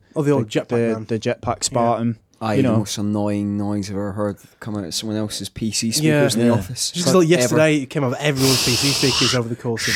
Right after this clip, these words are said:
Speaker 1: and they couldn't all listen to it at the same time. It was like one
Speaker 2: Yeah.
Speaker 1: man finished, went, "Oh, what's that? Oh,
Speaker 2: Yeah.
Speaker 1: I'll watch that. Oh, what's that?" And it
Speaker 2: It's
Speaker 1: was
Speaker 2: good.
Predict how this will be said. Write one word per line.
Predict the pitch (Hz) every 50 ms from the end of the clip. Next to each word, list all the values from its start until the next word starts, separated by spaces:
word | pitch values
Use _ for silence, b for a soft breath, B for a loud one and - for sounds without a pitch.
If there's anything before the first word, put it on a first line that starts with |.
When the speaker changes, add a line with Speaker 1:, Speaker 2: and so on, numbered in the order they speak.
| - -
Speaker 1:
and | 170 196
they |
couldn't | - 302 294 285
all | 269 220
listen | 214 208 - 202
to | - -
it | 175 143
at | 135
the | 135
same | 123 160 143 127 123
time. | 117 - 160 151 139 127
It | 123
was | 120 117
like | 123 127 127 131
one | 143 156
Speaker 2:
Yeah. | 113 107
Speaker 1:
man | - 135 123
finished, | - - 131 117 -
went, | - 156 -
"Oh, | 269 339 302
what's | 214 170 156 -
that? | - 233 233 - - -
Oh, | - - - -
Speaker 2:
Yeah. | - - 185 220
Speaker 1:
I'll | 165 135
watch | 123 98 - -
that. | 110 107 - -
Oh, | 359 349
what's | 269 196 185 - -
that?" | 247 214 147 - 135
And | 131 135
it | 135
Speaker 2:
It's | 131 151
Speaker 1:
was | 151
Speaker 2:
good. | 147